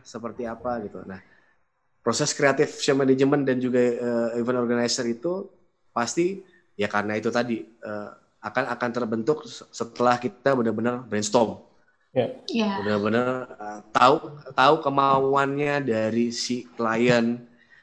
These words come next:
Speaker 1: tahu kemauannya dari si konseptor tersebut kayak apa. Nah, kami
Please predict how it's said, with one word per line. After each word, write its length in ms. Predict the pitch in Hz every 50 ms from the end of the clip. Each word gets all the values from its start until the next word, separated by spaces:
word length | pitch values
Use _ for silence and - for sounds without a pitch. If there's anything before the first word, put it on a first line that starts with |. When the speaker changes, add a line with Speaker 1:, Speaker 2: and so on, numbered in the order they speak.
| _ _ _ -
Speaker 1:
tahu 320 | 117 117 120 131 139 135
kemauannya 720 | 131 123 123 120 117 117 117 117 117 117 117 120 131 131
dari 160 | 127 107 104 104
si 160 | - - 117
konseptor 560 | 113 110 110 - 113 107 - - 113 113 110
tersebut 480 | 107 - 113 104 - 107 98 113 - 90
kayak 240 | - 104 101 101
apa. 100 | - - 120 113
Nah, 120 | 104 98 - - _ _ _ -
kami 480 | - 131 156 175 147 135 143 190 -